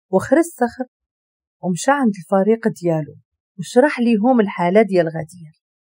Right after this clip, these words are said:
وكلف مراد باش يقلب على المذكرات، وقال ليه باللي راه غادي يلقى الطوموبيل ديال سيف في الفوريان، وضروري يبحث على المذكرات ويجيبهم. ومن بعد ما سال الإجراءات ديال الإفراج على غدير،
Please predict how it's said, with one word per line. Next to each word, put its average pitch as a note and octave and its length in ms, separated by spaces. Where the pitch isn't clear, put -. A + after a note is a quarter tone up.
وكلف E4 440
مراد A3 280
باش F3+ 200
يقلب F#3+ 540
على F3 220
المذكرات، E3+ 840
وقال G3 360
ليه C#4 320
باللي F3+ 240
راه F3 160
غادي F#3 200
يلقى G#3+ 300
الطوموبيل A3 520
ديال F3 180
سيف A3+ 320
في B3+ 100
الفوريان، E3 640
وضروري A3+ 800
يبحث A3+ 380
على E3+ 180
المذكرات F3 680
ويجيبهم. D#3+ 640
ومن G#3 220
بعد C#4+ 260
ما A#3 140
سال C4 240
الإجراءات G#3 680
ديال F3+ 140
الإفراج A3+ 480
على F3 260
غدير، G3+ 320